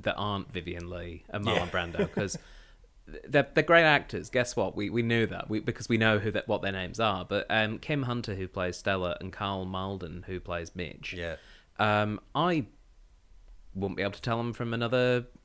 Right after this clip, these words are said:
Speaker 1: actor from the fifties, largely based on how they
Speaker 2: Yeah,
Speaker 1: look as a,
Speaker 2: neither.
Speaker 1: you know, contemporary dirty millennial watching films, but
Speaker 2: Yeah.
Speaker 1: but they're both great, and I think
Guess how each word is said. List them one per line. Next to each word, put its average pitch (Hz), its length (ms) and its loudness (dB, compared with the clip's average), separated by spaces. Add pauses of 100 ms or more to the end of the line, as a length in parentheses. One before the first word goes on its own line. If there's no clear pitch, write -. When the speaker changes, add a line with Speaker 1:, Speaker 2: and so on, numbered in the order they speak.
Speaker 1:
actor 135 300 -4
from - 120 -6
the 135 60 0
fifties, 151 560 -2
largely 143 460 0
based 139 320 -2
on 139 100 0
how 139 100 0
they 139 100 0
Speaker 2:
Yeah, 139 80 2
Speaker 1:
look 156 220 0
as 131 100 0
a, 131 80 2
Speaker 2:
neither. 123 180 -2
Speaker 1:
you 143 80 0
know, 113 240 0
contemporary 131 680 -2 (160)
dirty 131 220 2
millennial 127 460 0
watching 127 280 -2
films, 151 360 0
but - 240 2
Speaker 2:
Yeah. - 60 -18 (600)
Speaker 1:
but 190 140 4
they're 226 100 6
both 165 540 4 (160)
great, 120 480 4
and 117 160 -2
I 120 80 0
think 170 260 -6